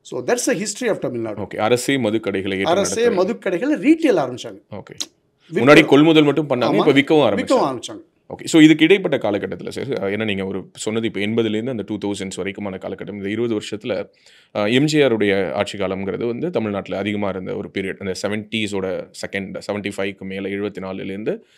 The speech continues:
Speaker 2: almost அவருடைய மறைவு வரைக்கும், எண்பத்தி ஒன்பது வரைக்குமான காலகட்டம். பொதுவா அவரை பத்தி சொல்லும்போது என்ன சொல்லுவாங்க அப்படின்னா, ஒரு பக்கம் வள்ளல், நிறைய ஏழைகளுக்கு செய்தார் அப்படிங்கிற,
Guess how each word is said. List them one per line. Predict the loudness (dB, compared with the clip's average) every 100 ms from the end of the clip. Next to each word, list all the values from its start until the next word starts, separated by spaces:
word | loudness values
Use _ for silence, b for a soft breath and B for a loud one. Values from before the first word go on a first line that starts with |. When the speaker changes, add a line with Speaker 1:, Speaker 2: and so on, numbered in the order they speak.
| b b 2
Speaker 2:
almost | 2 2
அவருடைய | 2 2 0
மறைவு | 2 2 2
வரைக்கும், | 0 -4 -6
எண்பத்தி | -6 -6 -6
ஒன்பது | -8 -8 -8
வரைக்குமான | -8 -8 -8
காலகட்டம். | -8 -8 -10 -14 -18 b b _
பொதுவா | 0 4 6 6
அவரை | 6 6 6
பத்தி | 0 -2
சொல்லும்போது | -2 -2 -2 0 -2
என்ன | -4
சொல்லுவாங்க | -4 -4 -2 -2
அப்படின்னா, | -4 -4 0
ஒரு | -2 -2
பக்கம் | -4 -4
வள்ளல், | -4 -4 -6 -6
நிறைய | -4 -4 -2
ஏழைகளுக்கு | 0 0 -4 -8
செய்தார் | -10 -4 -4 -4
அப்படிங்கிற, | -4 -2 -2 -2 -6